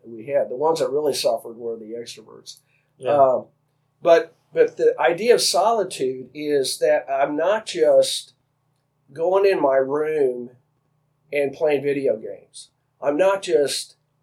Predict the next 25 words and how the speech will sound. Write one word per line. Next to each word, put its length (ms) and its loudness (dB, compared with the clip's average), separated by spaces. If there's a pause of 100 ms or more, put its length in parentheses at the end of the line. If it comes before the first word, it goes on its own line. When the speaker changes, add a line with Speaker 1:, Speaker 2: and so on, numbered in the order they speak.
Speaker 1:
uh, 380 -6 (300)
sitting 360 -6
by 200 4
myself 880 -2 (440)
and 300 -4
then 340 0
not 360 -2
having 580 -2
any 320 -6
sort 340 -6
of 140 -4
spiritual 760 -10
aspect 560 -10
to 140 -12
it. 100 -16 (300)
What 140 -6
solitude 680 -2
is, 540 0 (300)
is 240 -8
that 360 2 (800)
I'm 400 0 (460)
reserving 920 -4
time 500 -8
with 180 -14
God 520 -6